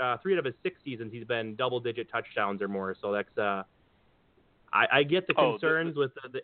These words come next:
Speaker 1: age getting up there, but a lot of wide receivers, especially the, the elite types, start getting in their prime when they're around twenty-eight, twenty-nine years old here. So I'm more optimistic than you are, I guess.
Speaker 2: Well, and, and again, but that's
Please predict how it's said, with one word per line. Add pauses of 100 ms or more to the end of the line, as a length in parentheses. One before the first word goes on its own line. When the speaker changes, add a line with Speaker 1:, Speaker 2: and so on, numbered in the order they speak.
Speaker 1:
age
getting
up
there,
but
a
lot
of
wide
receivers,
especially
the,
the
elite
types,
start
getting
in
their
prime
when
they're
around
twenty-eight,
twenty-nine
years
old
here.
So (320)
I'm
more
optimistic
than
you
are,
I
guess. (880)
Speaker 2:
Well,
and,
and
again,
but
that's